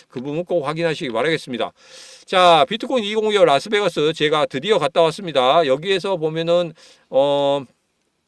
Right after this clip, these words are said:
미국 부통령이죠. 그리고 여기는, 어, 암호화폐 관련해서, 어, 지금 백악관에서 일하고 있는 사람입니다. 자, 그리고 여기는 지금,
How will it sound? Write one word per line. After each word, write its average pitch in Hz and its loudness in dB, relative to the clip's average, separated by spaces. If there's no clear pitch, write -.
미국 143 -10
부통령이죠. 165 -4
그리고 127 -4
여기는, 131 -4
어, 107 0
암호화폐 196 -2
관련해서, 131 0
어, 107 -6
지금 107 -14
백악관에서 151 -2
일하고 120 -2
있는 110 -8
사람입니다. 117 -6
자, 156 -8
그리고 180 -2
여기는 156 2
지금, 135 -6